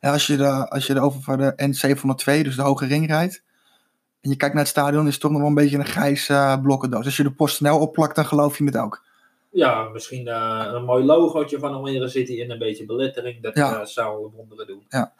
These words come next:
Speaker 1: Ik vind het wel mooi dat, eh, de tribune van de businessclub er dan wel iets boven uitsteekt. Dus je ziet wel echt gewoon groot, eh,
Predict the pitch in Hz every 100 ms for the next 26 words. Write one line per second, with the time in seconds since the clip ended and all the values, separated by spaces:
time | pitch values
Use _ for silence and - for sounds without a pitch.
0 | - - 135 160 156 151 160 170 170 165
1 | 151 175 156 151 147 143 - _ _ _
2 | _ 139 135 147 156 147 147 143 156 151
3 | 151 151 147 143 143 135 131 131 131 -
4 | 127 - 131 135 135 131 139 - - 135
5 | - 135 139 139 135 135